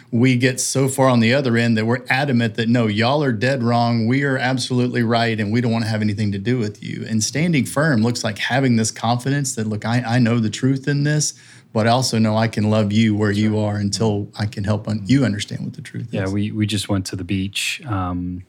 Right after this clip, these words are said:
Speaker 2: with the kids. And every year we go to the beach is fun because our kids are small. And so they, um, you know, they, they grow and they do new things. So the new thing this, this year was boogie boarding. And,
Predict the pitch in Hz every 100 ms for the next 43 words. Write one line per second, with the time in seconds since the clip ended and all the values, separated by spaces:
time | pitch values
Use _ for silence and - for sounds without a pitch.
0 | - 98 - 104 117 95 90 - - 110
1 | 98 90 90 - 143 151 143 131 123 120
2 | 113 107 113 107 101 - 117 104 101 95
3 | 101 101 - 117 110 - 127 117 113 117
4 | 110 120 107 104 101 98 - - - 113
5 | 104 101 98 95 107 - _ - 107 95
6 | 107 110 110 120 127 123 120 113 - -
7 | 120 110 110 170 160 151 160 151 113 -
8 | 120 117 151 123 131 120 117 - 139 127
9 | 120 - 110 101 101 90 160 131 98 92
10 | 87 90 87 85